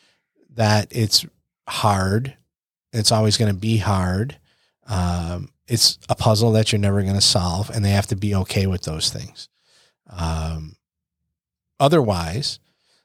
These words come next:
uh, they're gonna wash out. "You know what? This isn't for me." The, you, you start with those excuses. We've talked about it before.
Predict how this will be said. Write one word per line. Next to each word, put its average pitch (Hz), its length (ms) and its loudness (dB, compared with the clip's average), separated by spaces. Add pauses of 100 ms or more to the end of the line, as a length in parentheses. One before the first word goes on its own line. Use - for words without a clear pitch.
(160)
uh, 92 460 -2 (100)
they're 131 240 0
gonna 113 180 2
wash 98 340 -2
out. 80 280 -10 (260)
"You 123 100 -2
know 127 100 4
what? 123 360 2
This - 180 -2
isn't 98 240 -2
for 95 140 -8
me." 120 300 0
The, 131 220 2
you, 135 360 -2
you 127 120 -4
start 135 200 4
with 117 120 -2
those 113 180 2
excuses. 95 600 -4
We've 98 160 -10
talked - 240 -6
about 80 220 -10
it 78 60 -20
before. 135 440 -2